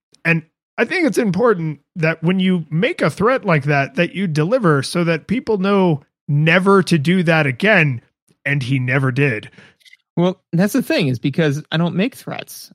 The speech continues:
Speaker 2: I make promises.
Speaker 1: Yeah. And, and the, the thing is, I didn't
Speaker 2: He was still all upset at you. Like, he was like, you know, "How in the world could you," he's like, "What, what was that for?" It's like, "I,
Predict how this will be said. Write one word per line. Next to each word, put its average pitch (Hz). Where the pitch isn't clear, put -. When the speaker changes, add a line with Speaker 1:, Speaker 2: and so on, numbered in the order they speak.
Speaker 2:
I 147
make 131
promises. -
Speaker 1:
Yeah. 170
And, 202
and 208
the, 226
the 226
thing 269
is, 220
I 226
didn't 233
Speaker 2:
He -
was 285
still 285
all 254
upset 233
at 190
you. 127
Like, 139
he 196
was 180
like, 170
you 170
know, 127
"How 214
in 226
the 190
world 185
could 175
you," 175
he's 151
like, 165
"What, 220
what 269
was 262
that 277
for?" 170
It's 143
like, 143
"I, 139